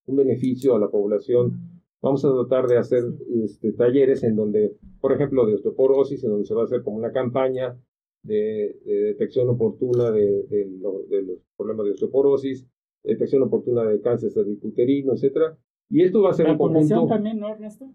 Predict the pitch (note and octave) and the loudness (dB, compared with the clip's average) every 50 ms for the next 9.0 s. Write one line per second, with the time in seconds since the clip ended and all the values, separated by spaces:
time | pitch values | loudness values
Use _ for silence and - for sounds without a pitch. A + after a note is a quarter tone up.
0 | _ - C#3 A#2 B2 A#2 C#3 F3+ - - - - D3+ D3 D3 - D3+ C#3 C#3+ C#3+ | _ -6 0 0 2 4 4 2 0 -2 -4 -4 -6 -4 -4 -6 -8 -8 -8 -10
1 | - - E3+ E3 E3 - B2+ C3 B2+ B2+ C3 A#2 A#2 - - C3+ C3+ C3 C#3 D3 | -10 -10 -10 -10 -10 -4 -2 -2 0 0 2 2 2 2 2 2 2 2 2 2
2 | C#3 C3+ C#3 D3 E3 F3+ C#3+ A#2+ A2+ B2+ C3 B2+ B2 B2+ A2+ A#2+ B2 A#2 A2+ G#2+ | 2 2 2 2 2 2 2 0 0 0 -2 0 0 2 2 2 2 2 2 2
3 | G#2+ G#2 - A2 A2+ A2+ G#2+ - C3+ D3+ F3 E3 B2+ A#2+ A#2 A2+ A2 A2 G#2 - | 2 0 0 0 -2 -2 0 0 2 2 2 2 0 0 0 0 0 0 -2 0
4 | - B2 C3 C3 B2+ - B2 A#2 A#2+ B2 B2+ B2 A2+ G#2 A2 A#2 A2+ - A#2+ A#2 | -2 -2 -2 -4 -2 -2 -2 0 0 0 0 -2 -2 0 0 -2 -2 -4 -6 -8
5 | - - F#2+ G2 G2 G#2 G#2 A2+ A#2 A2+ G#2+ A2+ A2 A2+ A#2 A2 - G#2 G2+ G2+ | -8 -6 -6 -4 -2 0 2 2 2 2 0 0 -2 -2 -4 -4 -4 -4 -4 -4
6 | F#2+ F#2+ - _ _ _ _ _ _ _ _ _ G#2+ G#2+ A2 G#2 - - _ - | -4 -6 -8 _ _ _ _ _ _ _ _ _ -2 -2 -2 -4 -6 -10 _ -10
7 | G#2 G#2 G2 F#2+ - _ - G2 F#2+ - _ - A#2+ A#2+ A#2+ A#2+ A2+ A2 G#2 G2 | -8 -8 -8 -8 -10 _ -8 -8 -8 -4 _ 0 0 0 0 -2 -2 -2 -2 -4
8 | G2 G2 F#2 - - _ _ G#2 G#2 G#2 G#2+ G2+ G2 G2+ G#2+ A2 G#2+ G#2 G2 | -4 -6 -8 -10 -14 _ _ -6 -4 -4 -4 -4 -6 -6 -8 -8 -8 -12 -14